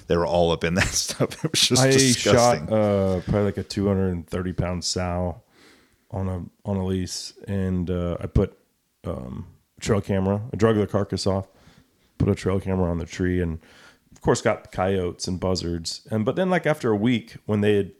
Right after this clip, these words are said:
Speaker 2: eaten most of the flesh off, yeah, all those maggots, I had for, like, four or five days a sounder of pigs coming in there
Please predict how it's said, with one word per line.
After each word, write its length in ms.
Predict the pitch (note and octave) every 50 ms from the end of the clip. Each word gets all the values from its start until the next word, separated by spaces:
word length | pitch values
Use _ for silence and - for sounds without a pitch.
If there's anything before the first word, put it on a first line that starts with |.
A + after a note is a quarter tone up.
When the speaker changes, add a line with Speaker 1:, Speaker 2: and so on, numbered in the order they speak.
| - -
Speaker 2:
eaten 220 | A2+ A2+ G2+ G#2
most 240 | G2+ G2+ G2+ - -
of 80 | - F#2
the 60 | -
flesh 240 | F#2+ F#2+ F#2+ - -
off, 160 | F2+ F2 - -
yeah, 140 | - F#2+ E2 - - - - _ _ _ _ _ _ -
all 220 | G2 G#2 A2 A#2
those 180 | A#2+ A#2 A2+ G#2+
maggots, 640 | A2 G#2 G2+ G2+ G2 F#2 F#2 F#2 - - - - - _ -
I 120 | F#2 F#2 F#2
had 240 | F#2+ F#2+ F#2 E2+ - _ _ _ _ -
for, 220 | - - G#2 G2+ G2
like, 180 | F#2 F2+ -
four 200 | - - A2+ A#2+ A#2
or 20 |
five 240 | - G#2 G2 F#2+ F#2
days 300 | F#2 F2+ F2 F2 E2+ -
a 100 | - -
sounder 340 | - - F2+ F2+ F2+ F2 E2+
of 180 | E2 - - -
pigs 280 | F2+ F2 D#2+ - -
coming 260 | - - E2+ E2 E2
in 80 | D#2+ E2
there 240 | D#2+ D#2 D#2 D#2